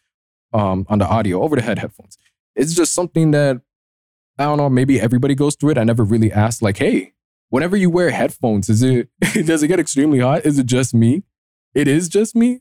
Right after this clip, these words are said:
Oh, man, that, that would be a terrible, terrible reality. Would it be that bad of a reality? Yeah, it is.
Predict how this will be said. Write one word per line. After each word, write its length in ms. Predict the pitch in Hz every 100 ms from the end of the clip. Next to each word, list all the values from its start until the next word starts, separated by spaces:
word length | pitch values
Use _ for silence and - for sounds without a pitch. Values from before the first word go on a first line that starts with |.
| -
Oh, 200 | 147 117
man, 140 | 117
that, 160 | 117 131
that 100 | 135
would 120 | 151
be 100 | 131
a 60 | 117
terrible, 760 | - - 143 139 123 123 117 - - _ _ -
terrible 520 | 120 113 104 107 101
reality. 680 | 90 95 87 80 76 73 - _ _ _ _ _ _ _ _ _ _ _ _ _
Would 140 | 131 139
it 20 |
be 80 | 135
that 140 | 127
bad 120 | 123
of 100 | 123 117
a 20 |
reality? 440 | 113 110 110 110 - _ _ _ _ _ -
Yeah, 160 | - - _ _
it 120 | 104
is. 320 | 85 - -